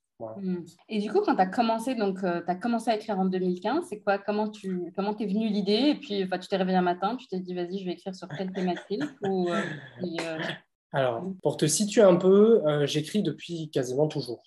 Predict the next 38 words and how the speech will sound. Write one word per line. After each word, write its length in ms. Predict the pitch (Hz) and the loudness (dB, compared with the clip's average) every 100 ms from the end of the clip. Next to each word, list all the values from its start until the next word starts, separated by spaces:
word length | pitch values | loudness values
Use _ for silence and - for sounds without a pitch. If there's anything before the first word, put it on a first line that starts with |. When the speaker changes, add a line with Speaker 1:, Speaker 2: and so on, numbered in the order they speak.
| _ | _
Speaker 1:
Parce 160 | 123 - | -12 -8
que, 100 | 131 127 123 120 | -8 -6 -6 -6
voilà, 320 | 127 120 113 120 | -6 -6 -10 -8
on 80 | 131 | -6
pourrait 240 | 135 139 | 2 6
avoir 320 | 151 151 151 143 | 6 8 8 6
l'image 480 | 151 160 170 165 | 6 6 8 6
de, 460 | 147 143 143 143 156 | 4 4 4 4 4
effectivement, 480 | 175 196 208 202 185 | 4 4 4 8 8
je 100 | 185 | 8
me 60 | 185 | 6
réveille 260 | 180 185 | 6 6
un 60 | 180 | 6
matin, 480 | 180 175 185 190 202 | 4 4 4 6 4
c'est, 240 | 196 165 | 2 0
il 60 | 160 | 2
y 40 | |
a 40 | |
quelque 180 | 165 170 | -2 -4
chose 160 | 180 175 | -6 -6
qui 120 | 170 | -4
s'est 140 | 170 | -2
passé, 540 | 165 160 - 175 180 185 - _ | 0 -2 0 2 4 2 -6 _
je 100 | - | 2
me 100 | 170 | 4
mets 120 | 175 | 6
à 40 | 170 | 4
écrire 240 | 165 170 | 4 -2
dix 120 | 165 | 0
bouquins, 560 | 175 180 185 180 180 185 - _ | -2 2 4 6 4 0 -6 _
je 80 | - | -10
suis 140 | 185 - | -8 -4
publié, 680 | 185 175 175 180 180 185 | -2 0 4 8 8 6
c'est 140 | 180 170 | 4 2
incroyable, 800 | 160 165 165 165 165 165 156 | 2 0 0 0 0 -2 -2
la 120 | 156 151 | -2 -2
success 360 | - 151 160 | -6 -8 -8
story. 440 | - 160 156 175 | -2 0 0 -2